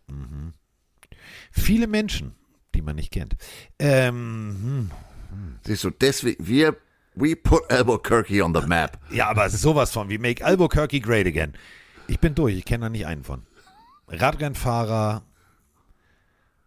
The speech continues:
Speaker 1: Also wenn du, wenn du hier die, die ach, guck
Speaker 2: Hat
Speaker 1: mal.
Speaker 2: vielleicht einen Grund, warum das
Speaker 1: Weißt
Speaker 2: noch
Speaker 1: du, wer
Speaker 2: nicht so ist.
Speaker 1: daher kommt?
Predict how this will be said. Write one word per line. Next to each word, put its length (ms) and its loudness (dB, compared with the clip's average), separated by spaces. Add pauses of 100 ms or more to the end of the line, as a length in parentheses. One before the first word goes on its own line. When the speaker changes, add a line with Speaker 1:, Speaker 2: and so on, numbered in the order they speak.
(260)
Speaker 1:
Also 200 -2
wenn 120 -2
du, 240 2
wenn 160 -4
du 180 0
hier 300 -4
die, 160 -8 (140)
die 100 -8 (420)
ach, 220 -6
guck 140 -6
Speaker 2:
Hat 100 0
Speaker 1:
mal. 40 -8
Speaker 2:
vielleicht 300 2
einen 80 -6
Grund, 300 0
warum 240 2
das 140 2
Speaker 1:
Weißt 100 2
Speaker 2:
noch 60 2
Speaker 1:
du, 120 4
wer 140 6
Speaker 2:
nicht 80 6
so 80 4
ist. 20 4
Speaker 1:
daher 140 2
kommt? 540 2